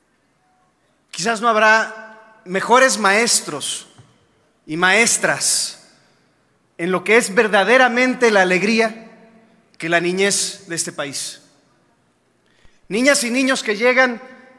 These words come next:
sin ningún ápice de malicia a este planeta,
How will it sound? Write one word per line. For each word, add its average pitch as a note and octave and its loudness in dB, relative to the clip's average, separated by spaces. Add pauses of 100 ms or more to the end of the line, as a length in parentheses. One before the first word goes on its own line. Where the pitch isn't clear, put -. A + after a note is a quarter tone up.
(280)
sin G#3 -4 (100)
ningún C#4+ 2
ápice B3+ 0
de F#3 -2
malicia F#3 0 (640)
a F3 -4
este G3+ -2
planeta, F#3 0